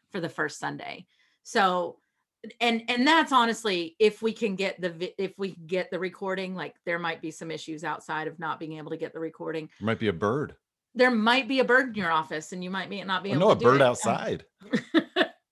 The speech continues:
Speaker 1: There might be a fly around and sits on the communion bread.
Speaker 2: So,
Speaker 1: No.
Speaker 2: but there's, but there's anxiety about thinking about doing anything in person right now. And, like, my wife, Christy, said she had a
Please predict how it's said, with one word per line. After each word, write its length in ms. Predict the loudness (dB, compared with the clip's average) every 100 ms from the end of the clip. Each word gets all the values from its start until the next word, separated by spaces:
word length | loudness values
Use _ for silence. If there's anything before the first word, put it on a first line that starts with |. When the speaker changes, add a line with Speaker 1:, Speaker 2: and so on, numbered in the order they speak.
| -20 -20 _ _ _ -20 -8 0
Speaker 1:
There 100 | 4
might 160 | 4
be 120 | 4
a 40 | 2
fly 480 | 2 6 6 6 4
around 540 | 0 0 0 -2 -6
and 400 | -10 -10 -14 -16
sits 520 | -20 -20 -14 -8 -6 -6
on 100 | -8
the 60 |
communion 260 | -8 -6 -6
bread. 180 | -8 0
Speaker 2:
So, 380 | 4 6 6 6
Speaker 1:
No. 120 | 6
Speaker 2:
but 120 | 6
there's, 300 | 4 4 2 -2
but 160 | 2
there's 220 | 2 4
anxiety 680 | 2 2 0 -4 -2 0 2
about 360 | 4 2 2 0
thinking 300 | -4 -2 2
about 240 | 2 2
doing 300 | 0 2 2
anything 360 | 2 0 2 2
in 120 | 0
person 520 | 0 -2 -2 -4 0
right 220 | 0 0
now. 380 | -2 -2 0 0
And, 180 | -2 -2
like, 280 | 0 -2 -6 _ -6
my 140 | -2
wife, 240 | 0 -2
Christy, 400 | -2 -8 -4 -4
said 280 | -2 -2 -2
she 120 | -2
had 80 | -2
a 140 | -2